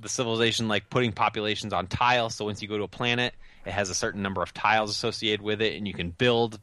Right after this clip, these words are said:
buildings on those tiles to get certain resources. Um,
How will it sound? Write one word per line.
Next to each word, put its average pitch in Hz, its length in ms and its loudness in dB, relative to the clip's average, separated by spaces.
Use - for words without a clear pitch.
buildings 185 360 4
on 170 180 4
those 156 160 2
tiles 139 640 4
to 101 220 -4
get 127 160 0
certain 117 260 -6
resources. 107 600 -4
Um, 85 520 -4